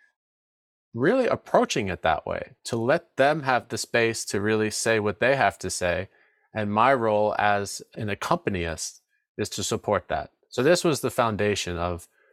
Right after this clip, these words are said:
pretty much the entire musical composition that's now in Sounds of the Ocean. And in addition to that, I wanted to choose instruments that somehow represent the element of water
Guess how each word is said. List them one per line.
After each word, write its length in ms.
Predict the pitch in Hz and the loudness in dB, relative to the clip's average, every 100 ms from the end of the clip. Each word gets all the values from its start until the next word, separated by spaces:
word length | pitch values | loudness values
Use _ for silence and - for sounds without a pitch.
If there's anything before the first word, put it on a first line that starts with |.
| _ | _
pretty 180 | - 147 | 0 2
much 260 | 120 120 - | 2 -2 -2
the 100 | 110 | -2
entire 420 | 98 98 95 95 | -2 0 0 0
musical 680 | 98 95 101 - 87 85 - | -4 -4 -4 -4 -4 -4 -4
composition 680 | - 110 95 92 98 - 90 | -6 -4 -4 -4 -4 -6 -8
that's 260 | 90 90 104 | -6 -6 -4
now 220 | 92 92 | -2 -2
in 260 | 87 - | -6 -10
Sounds 300 | - 98 85 | -4 -2 -2
of 100 | 87 | -6
the 100 | 90 113 | 0 2
Ocean. 380 | 165 - 92 - - - - _ _ _ _ | 2 0 -6 -12 -20 -20 -20 _ _ _ _
And 440 | 113 107 107 104 - _ _ _ _ _ _ _ _ _ _ _ | -2 -2 -2 -4 -10 _ _ _ _ _ _ _ _ _ _ _
in 140 | - 120 | -2 0
addition 420 | 113 202 - 143 | 4 2 2 -2
to 120 | 113 | 0
that, 300 | 98 95 101 - | 4 4 2 0
I 100 | 110 | -2
wanted 400 | 120 185 202 170 | 0 2 0 -2
to 540 | - 143 127 123 107 - | -2 0 0 0 -4 -4
choose 300 | - 185 - | 2 2 2
instruments 580 | 147 143 - 131 123 - | 0 0 0 0 -2 0
that 200 | 107 - | 0 0
somehow 680 | - 135 131 - 117 113 104 | 0 0 0 -2 0 2 2
represent 600 | 110 - 120 101 104 95 | 0 0 -2 -2 -4 -4
the 140 | 107 | 0
element 420 | 123 127 120 110 | 2 2 0 -6
of 200 | 104 92 113 | -8 -10 -2
water 520 | 113 127 - 139 | 2 2 2 -4